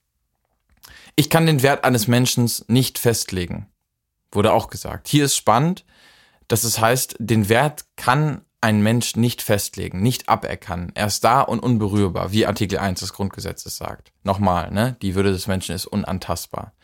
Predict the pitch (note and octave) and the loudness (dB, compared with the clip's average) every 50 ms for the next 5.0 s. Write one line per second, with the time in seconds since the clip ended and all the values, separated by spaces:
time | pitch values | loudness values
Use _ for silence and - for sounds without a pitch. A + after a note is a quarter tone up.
0 | - - - - - - - - - - A#2+ G#2+ C3+ D#3 F#3 F#3 D#3+ C#3 D#3 E3 | -20 -20 -18 -18 -16 -18 -18 -8 -2 0 2 2 4 4 4 4 4 4 2 2
1 | E3 - B2+ - - - - C3+ D3 D#3 C#3+ A#2 A#2+ B2 B2+ C#3 - - - - | 2 -2 -4 -4 -2 0 2 2 2 2 2 2 2 4 2 2 0 -2 -4 -4
2 | A2 G2+ - - C#3+ D3 D#3 D#3 - - A2+ G#2 - - G#2 G#2 G#2 F#2 G#2 G#2+ | -4 -4 -2 0 0 0 0 0 -4 -4 -4 -4 -2 0 2 2 2 4 4 2
3 | A#2 A#2+ - - A2+ G2 G#2 - - - - B2+ C#3+ D3+ D3+ D#3 D#3 D3+ - - | 2 2 0 -4 -4 -2 -2 -4 -2 0 2 2 2 2 2 0 -2 -6 -4 0
4 | - A2 G#2+ G#2+ - - - - - - F#2+ E2 E2 - - F#2 F2+ E2+ E2+ | 2 2 2 4 2 2 0 0 -2 -4 -4 -4 -4 -6 -8 -8 -8 -8 -10